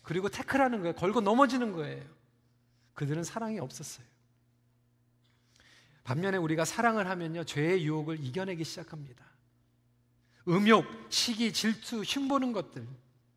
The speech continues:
로마서 십삼 장 구 절 말씀, 십 절 말씀 다 함께 읽도록 하겠습니다. 시작. "간음하지 말라, 살인하지 말라, 도둑질하지 말라, 탐내지 말라 한 것과 그 외에 다른 계명이 있을지라도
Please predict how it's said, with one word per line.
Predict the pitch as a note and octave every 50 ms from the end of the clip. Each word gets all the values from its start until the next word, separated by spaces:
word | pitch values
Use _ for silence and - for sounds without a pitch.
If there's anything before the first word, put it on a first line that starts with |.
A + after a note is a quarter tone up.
| _ _ _ _ _ _ _ _ _
로마서 | D3+ E3 F#3+ G3+ A3+ G#3+ F#3+ G#3+
십삼 | - - - - - - A#3+ A3+ A3 G#3+
장 | A3 A3 G3+ -
구 | - -
절 | E3+ G#3 G#3+ G#3 G#3
말씀, | G3 F#3 F3+ F3 - - G3 G3 F#3+
십 | - - - -
절 | C#4 B3+ A#3+
말씀 | A3 F#3 D#3 - - F#3 G#3 A#3 A#3 - - - -
다 | - D#3+ D#3
함께 | E3+ F3 E3+ - F3+ F#3
읽도록 | F#3 D3+ D3+ D3 - E3 E3 D3+ D3+
하겠습니다. | D3+ C#3 B2+ - C#3 B2 A2+ A2+ G#2+ A2+ G#2+ A2 - - - - _
시작. | - - - F3 D#3+ C#3+ C3 D3+ F3+ A#3 C4 - - - - - _ _ _ _ _ _ -
"간음하지 | - C#3+ C#3+ E3 E3+ F3 D#3+ D#3+ D3+ E3
말라, | D#3 C#3 C#3 D3 D#3 F3+ G#3 A#3+ B3+ - - - - - -
살인하지 | - - - A3+ G3+ A3+ G#3+ G#3 G3 E3+ F3
말라, | F3 D#3 C#3+ C#3+ D#3 F3 G#3+ C4 C#4 - - - - - _
도둑질하지 | - D#3+ E3+ E3 G3 - - G3+ F#3 E3+ E3+ D#3 E3+
말라, | D#3+ C#3+ C#3 D3 D#3+ F#3+ A3+ C4 C4 - - - - - -
탐내지 | - - C4 C4 B3+ B3+ A#3 A3 A#3
말라 | G3+ F3+ F#3 F#3+ F3 E3+
한 | E3+ E3
것과 | D#3 C#3+ C#3+ - E3+ E3+ G3+ B3 C#4+ D4 - - - - -
그 | - F#3+ G3+ G3+ F#3+
외에 | F3 E3+ F3+ F#3+ F3+
다른 | F3+ - E3+ E3 G3 G#3 F#3
계명이 | F3+ E3+ E3+ F3 F3+ F3+
있을지라도 | E3 C#3+ - - E3+ - - D#3 D3 D3 D3+ F#3 G#3 B3+ D4+ -